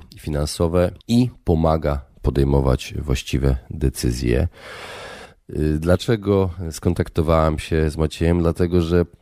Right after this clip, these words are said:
potrzebowałem takiej interwencji. Interwencji, e, dotyczącej pewnej sytuacji, która mi się przydarzyła. Właściwie sytuację sam już rozwiązałem dzięki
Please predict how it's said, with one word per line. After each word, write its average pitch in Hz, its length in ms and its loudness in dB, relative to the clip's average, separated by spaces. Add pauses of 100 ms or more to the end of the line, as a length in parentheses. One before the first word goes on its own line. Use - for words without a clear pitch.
(120)
potrzebowałem 101 640 -2
takiej 73 460 -2 (200)
interwencji. 69 920 0
Interwencji, 92 760 0 (300)
e, 73 240 -2
dotyczącej 87 1000 0 (160)
pewnej 135 340 2
sytuacji, 78 600 -2
która 78 280 -2
mi 78 120 -2
się - 140 -6
przydarzyła. 67 640 -6
Właściwie 113 440 -2 (260)
sytuację 95 640 -4
sam 107 260 -2
już 69 160 -6
rozwiązałem 65 800 -2 (140)
dzięki 67 560 2